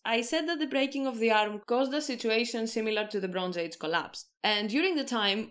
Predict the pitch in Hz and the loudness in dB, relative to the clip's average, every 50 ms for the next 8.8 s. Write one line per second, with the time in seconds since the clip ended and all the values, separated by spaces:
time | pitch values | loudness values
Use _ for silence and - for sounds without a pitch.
0 | - - 190 233 233 226 240 277 302 277 247 196 185 170 - - 156 147 156 156 | -6 -2 2 2 2 4 2 2 2 2 2 0 -2 -4 -4 -4 -6 -6 -6 -8
1 | 151 151 156 147 - - 165 151 156 156 - - - - 180 185 190 208 202 202 | -8 -8 -10 -10 -10 -10 -10 -8 -8 -10 -10 -6 -2 0 2 2 2 2 2 0
2 | 202 208 196 196 202 196 196 165 156 151 151 - - - - - _ _ _ _ | 0 0 -2 -2 -2 -4 -4 -6 -8 -8 -10 -10 -10 -12 -12 -14 _ _ _ _
3 | _ _ _ - 214 277 370 392 370 320 247 254 320 285 254 254 277 277 240 220 | _ _ _ 0 2 2 2 2 0 0 2 2 2 4 4 2 2 2 0 0
4 | 233 247 262 240 277 269 233 202 190 - - 196 202 202 220 - 320 330 269 185 | 0 0 2 2 2 2 2 2 0 -2 -2 -2 -2 -2 -2 0 2 2 4 2
5 | 156 139 - - - - 190 220 226 226 - - 247 247 262 247 - 269 269 269 | 2 -2 -4 -8 -8 -2 0 0 0 0 0 2 2 2 2 2 0 0 2 2
6 | 240 233 226 233 226 - 233 214 240 262 277 277 269 - 214 185 - - 185 180 | 2 4 2 2 0 -2 -2 0 0 0 0 0 0 0 -2 -4 -4 -4 -2 -2
7 | 175 165 160 160 156 156 156 160 - 190 196 214 254 247 - - 170 165 160 - | -2 -2 -2 -2 -2 -4 -4 -4 -2 -2 -2 0 -2 -4 -4 -4 -4 -4 -4 -6
8 | 185 180 226 240 294 392 359 208 170 160 156 147 147 - - | -6 -4 0 0 2 2 2 2 0 -2 -2 -4 -4 -6 -10